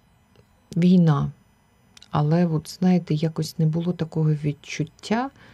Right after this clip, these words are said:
Можливо, тому що воно якось взагалі по-іншому енергетично було. А от зараз, коли, е,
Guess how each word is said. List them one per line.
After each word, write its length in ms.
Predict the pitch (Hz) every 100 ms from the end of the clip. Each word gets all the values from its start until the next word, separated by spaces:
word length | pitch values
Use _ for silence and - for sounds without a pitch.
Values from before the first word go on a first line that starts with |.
| - - - - - _ _ _ _ _ _ _ _ _ - - - 131 156
Можливо, 500 | 180 190 190 214 196
тому 280 | 196 190 196
що 240 | - 185 175 165 165 175
воно 240 | 190 185 190
якось 560 | 180 175 180 - - - _ 190 196 214
взагалі 340 | 185 180 180 196
по-іншому 680 | 180 170 170 160 165 156
енергетично 800 | 160 160 147 160 - - - 117
було. 360 | - - - - - - - - - - - - - _ _ -
А 120 | 151
от 400 | 147 165 160 - - -
зараз, 500 | 175 160 185 233 208
коли, 440 | - - 160 156 151
е, 180 | 147